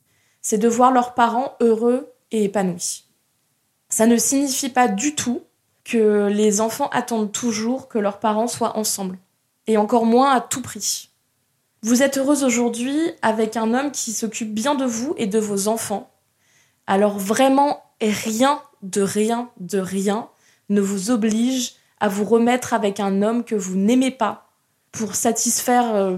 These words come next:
je ne sais pas quelle norme sociale que vous croyez être juste. Vous avez tourné la page, Sandy, après votre histoire douloureuse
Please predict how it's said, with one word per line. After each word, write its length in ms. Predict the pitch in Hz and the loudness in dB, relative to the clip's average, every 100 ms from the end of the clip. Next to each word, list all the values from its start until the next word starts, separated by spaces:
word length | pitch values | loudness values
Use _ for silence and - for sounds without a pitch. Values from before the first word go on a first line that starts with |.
| 180 190 | -6 -8
je 160 | 196 185 | -4 0
ne 80 | 214 | 0
sais 160 | - | 0
pas 160 | 240 247 | 2 2
quelle 260 | 247 220 208 | 2 0 2
norme 240 | 214 208 | 2 2
sociale 680 | - 247 220 - 220 247 196 - _ _ _ _ _ _ | 0 -2 0 2 2 2 -4 -12 _ _ _ _ _ _
que 120 | - 208 | -6 -4
vous 100 | 208 | -4
croyez 420 | - 214 208 247 | 0 2 4 2
être 240 | 240 - | 2 0
juste. 560 | 202 170 - - - - _ _ _ _ _ _ _ _ - | -2 -2 -4 -6 -6 -8 _ _ _ _ _ _ _ _ -12
Vous 260 | 190 226 233 | -2 2 4
avez 400 | 220 233 233 233 | 4 4 2 0
tourné 280 | - 254 254 | -4 -2 2
la 100 | 247 | 2
page, 240 | 240 240 294 | 2 0 0
Sandy, 480 | - 233 214 220 381 - - | -2 -2 -2 -4 -8 -12 -6
après 280 | 214 - 220 | -6 -4 -4
votre 240 | 214 - | -4 -4
histoire 380 | 208 - 208 208 | -6 -2 -2 0
douloureuse 760 | 220 247 262 233 247 262 - | -2 0 2 4 4 0 -6